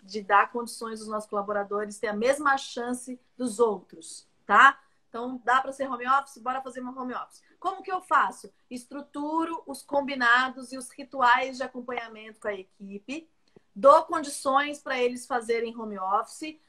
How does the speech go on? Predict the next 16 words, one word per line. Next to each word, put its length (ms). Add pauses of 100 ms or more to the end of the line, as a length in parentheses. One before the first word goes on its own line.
(140)
Defino 480
as 160
regras 840 (300)
da 140
semana, 640
os 100
rituais, 800
acompanhamento 580
semanal 380
das 160
metas, 520
acompanhamento 680
diário, 540
rápido, 720
quinze 220
minutos. 460